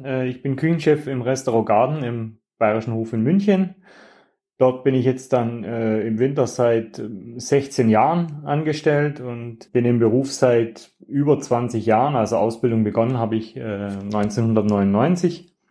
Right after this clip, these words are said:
War im Bayerischen Hof zunächst, ähm, Sous-Chef fürs, äh, Garden-Restaurant,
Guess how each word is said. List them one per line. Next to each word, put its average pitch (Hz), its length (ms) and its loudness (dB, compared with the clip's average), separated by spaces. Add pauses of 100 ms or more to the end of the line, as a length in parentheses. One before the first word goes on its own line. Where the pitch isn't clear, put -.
(120)
War 120 320 4
im 120 400 -4
Bayerischen 120 400 2
Hof 120 380 -4 (140)
zunächst, 123 720 -4
ähm, 107 640 -4
Sous-Chef 151 640 0 (120)
fürs, 120 420 -2
äh, 107 420 -14
Garden-Restaurant, 151 1000 0